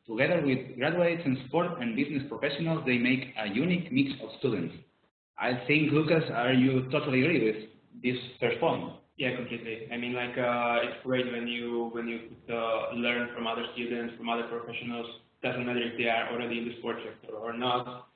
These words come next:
Speaker 2: but, uh, especially when you could add some former athletes, uh, they could help you a lot because they have other kind of, uh, experience,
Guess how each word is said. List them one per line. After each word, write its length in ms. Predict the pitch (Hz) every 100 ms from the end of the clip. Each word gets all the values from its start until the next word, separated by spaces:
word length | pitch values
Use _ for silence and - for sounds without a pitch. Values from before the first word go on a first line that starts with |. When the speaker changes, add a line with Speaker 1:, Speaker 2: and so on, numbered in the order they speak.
| _ _ -
Speaker 2:
but, 340 | 127 120 120 127
uh, 300 | 123 123 123
especially 440 | 120 117 123 113 113
when 180 | 113
you 140 | 117 117
could 120 | 120 -
add 220 | 113 117 117
some 280 | 110 110 110 -
former 220 | 120 117
athletes, 420 | 117 117 113 110 110 - -
uh, 320 | 113 110 107 107
they 120 | 110 110
could 120 | 110 -
help 140 | 113 -
you 80 | 110
a 80 | 107
lot 260 | 104 - - _ _
because 300 | 107 110 107 107
they 100 | 110
have 120 | 117 -
other 160 | 117 117
kind 180 | 110 110
of, 80 | 107 -
uh, 280 | 113 107 110
experience, 640 | - 127 127 127 123 123